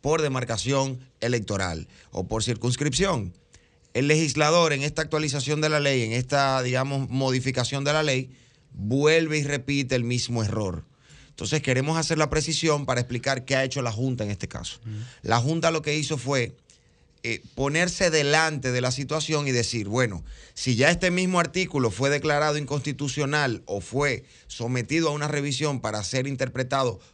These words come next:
Speaker 1: conforme a la Constitución por el Tribunal Constitucional, nosotros sabiendo cuál es el sentido constitucionalmente válido que debería tener este, este artículo, nosotros lo vamos a, a interpretar y a aplicar directamente,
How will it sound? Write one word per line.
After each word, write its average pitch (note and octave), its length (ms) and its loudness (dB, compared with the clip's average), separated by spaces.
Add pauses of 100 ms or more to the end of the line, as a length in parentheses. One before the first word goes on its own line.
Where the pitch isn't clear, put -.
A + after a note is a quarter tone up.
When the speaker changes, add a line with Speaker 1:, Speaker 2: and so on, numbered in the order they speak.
(140)
Speaker 1:
conforme D3 720 0
a C#3+ 40 0
la C#3 140 0
Constitución C3 680 -2
por A2 140 -2
el G#2 80 -4
Tribunal G#2+ 420 -2
Constitucional, C#3 840 0 (320)
nosotros E3 520 2
sabiendo D#3+ 460 0
cuál C3+ 180 2
es D#3+ 80 2
el D#3+ 140 2
sentido C#3 840 0 (240)
constitucionalmente C3+ 1160 0
válido C#3 460 0
que A#2 140 -2
debería A#2 480 0
tener C#3 320 0
este, B2+ 380 -2
este C3 180 -2
artículo, E3 540 0 (260)
nosotros C#3 400 -2
lo C#3+ 100 0
vamos D#3 260 0
a, D3 220 0
a C3+ 80 0
interpretar C#3 680 -2
y B2+ 60 2
a B2 60 4
aplicar B2+ 440 0
directamente, D#3 880 0